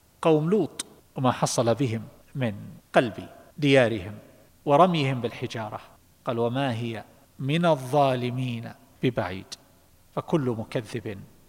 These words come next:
متوعد بعقوبة الله عز وجل وأخذه. "إن ربك لبالمرصاد"، لكن مثل هذا لا يقاس بقياسات البشر قصيرة الأمد، فقوم نوح كم بقي فيهم؟ ألف سنة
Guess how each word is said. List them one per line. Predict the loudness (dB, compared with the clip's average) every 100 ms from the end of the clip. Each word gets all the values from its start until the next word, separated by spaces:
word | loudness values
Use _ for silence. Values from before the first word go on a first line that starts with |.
| -10
متوعد | -8 0 2 2 0 -8 -14 -20 -20 -10
بعقوبة | -6 -6 -4 -4 -4 -8 -12
الله | -12 -10 -10
عز | -6 -6 -4
وجل | -4 -2 -2 -4 -6 -14 -4
وأخذه. | 0 0 -2 -10 -16 -16 -20 -20 _ -4
"إن | -2 2
ربك | 2 0 -2 -8 -8 -14 -16 -20 -20 _
لبالمرصاد"، | -2 0 2 2 2 2 2 0 -4 -12 -18 _ _
لكن | -4 -2 -4
مثل | -4 -4 -2
هذا | -2 -2
لا | -2
يقاس | -2 -4 -6 -8 -12 -16 -18 -20 _ -2
بقياسات | 0 0 -2 -6 -6 -14 -16 _ -6
البشر | -2 0 0 -2 -8 -14 -20 _ _ _ 0
قصيرة | 0 0 -2 -4 -8 -14 -18 _ -2
الأمد، | 2 2 0 -2 -12 -10
فقوم | -8 -8 -8 2 4 4
نوح | -2 -4
كم | -6 -6 -4
بقي | -6 -4 -6
فيهم؟ | -6 -8 -8 -14 -18 _
ألف | -2 -2 -2
سنة | -2 -4